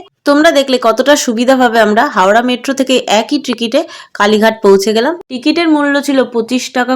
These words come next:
করে। কালীঘাট মেট্রো স্টেশন থেকে আমরা বাইরে বেরিয়ে এলাম, আর বাঁ দিকে হাঁটা শুরু করলাম। দু মিনিট লেগেছিল হাঁটা পথে।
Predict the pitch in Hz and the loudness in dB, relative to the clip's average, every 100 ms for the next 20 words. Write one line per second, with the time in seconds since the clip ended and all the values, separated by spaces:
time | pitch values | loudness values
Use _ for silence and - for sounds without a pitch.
0 | 254 269 381 - _ _ _ 247 247 302 | 0 0 -2 -6 _ _ _ 0 2 4
1 | 370 392 285 262 285 302 - 262 262 254 | 4 2 0 -2 0 -2 -2 -4 -2 -2
2 | 254 277 285 262 247 214 202 214 233 240 | -2 -2 -2 -2 0 2 2 0 -2 -2
3 | 247 254 330 392 _ _ - 208 202 208 | 0 0 -2 -6 _ _ -2 0 2 2
4 | 208 233 277 254 254 254 254 254 262 247 | 2 0 0 0 -2 -2 -2 2 0 0
5 | 254 339 - _ _ _ - 202 254 294 | -2 -6 -12 _ _ _ -14 -6 -2 0
6 | 277 254 320 349 240 226 226 240 247 247 | 0 0 -2 -2 0 2 0 0 0 0
7 | 202 208 202 196 311 | -2 -2 -2 0 -2